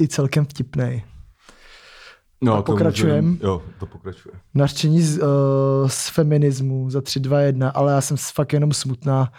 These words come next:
Speaker 1: že tihle lidi udělali něco, kde jsou chlebíčky a není to ani trochu vtipný. He, he, he. Asi jako tohle.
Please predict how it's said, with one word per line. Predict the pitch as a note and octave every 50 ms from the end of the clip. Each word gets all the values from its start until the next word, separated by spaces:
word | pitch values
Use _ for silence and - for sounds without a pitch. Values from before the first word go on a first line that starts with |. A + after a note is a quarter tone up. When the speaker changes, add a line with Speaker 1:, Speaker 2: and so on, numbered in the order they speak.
| - - -
Speaker 1:
že | - - C#3
tihle | - - C#3 C#3 C#3+ C#3+
lidi | C#3 C#3 C3+ B2+ C3+ D3+
udělali | D3+ C#3+ C3+ C#3+ C#3+ C#3 C#3 C#3+
něco, | C#3+ C#3+ C3 C3+ - C#3 C3 A#2+ - - - - -
kde | - C#3+
jsou | C3 - D#3 C#3
chlebíčky | C3+ D3 C#3 C3 C3+ B2+ - - -
a | C#3+
není | C3+ C#3 C3
to | - C#3+
ani | C#3 C#3+ C3+
trochu | B2+ C#3 B2 - C#3+
vtipný. | C3 - - - C3 A#2+ - B2 A#2 A2+ A2 -
He, | - C3+ C3
he, | A#2+ B2+ B2
he. | A#2 A#2 A#2 C3+ C#3+ - - - - - - -
Asi | - C3+ - - C3
jako | A#2 G#2+ - - A2
tohle. | - - - A2+ A2+ A#2 A2+ A#2 C3